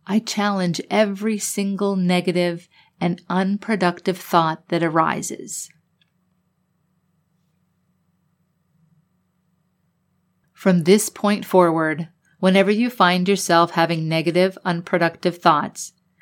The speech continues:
you will immediately say to yourself the word, "Stop." Let me repeat that to you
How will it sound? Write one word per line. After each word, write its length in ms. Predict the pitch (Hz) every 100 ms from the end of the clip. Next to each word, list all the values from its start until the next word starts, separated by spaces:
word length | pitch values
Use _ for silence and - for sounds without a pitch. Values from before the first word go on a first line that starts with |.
| _ _ -
you 180 | 190 214
will 160 | 226
immediately 840 | 233 202 185 202 202 190 - 170
say 280 | 160 - 180
to 60 | 175
yourself 600 | 160 156 170 156 147 -
the 100 | 165
word, 500 | 151 156 156 151 175
"Stop." 680 | - - - - 165 - _ _ _ _ _ _ _ _ _ _ _ _ _ _ _ _ _ _ _ _ _ _ _ _ _ _ _ _ _ _ _ _ _ _ _ _ _ _ _ _ _ _ _ _ _ _ _ -
Let 200 | 185 190
me 200 | 208 214
repeat 460 | 233 233 185 175
that 260 | 160 160 -
to 100 | 170
you 460 | 165 - - 185